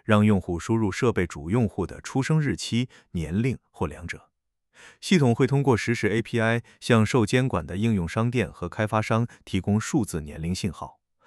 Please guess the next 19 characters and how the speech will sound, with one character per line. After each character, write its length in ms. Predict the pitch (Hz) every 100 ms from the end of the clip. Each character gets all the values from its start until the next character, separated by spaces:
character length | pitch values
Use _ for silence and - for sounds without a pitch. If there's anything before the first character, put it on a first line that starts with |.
| - - -
不 120 | 226
显 220 | 180 101
示 160 | 87 104
精 220 | - 180
确 160 | - 101
出 160 | -
生 180 | 101 104
日 100 | 98
期， 340 | 80 - 87 - - -
只 180 | - 165
返 240 | 143 95
回 180 | - 92
四 240 | 104 - 127
个 120 | 80
年 200 | 78 85
龄 140 | 95
段 180 | 117 78
之 160 | - 92
一： 200 | 104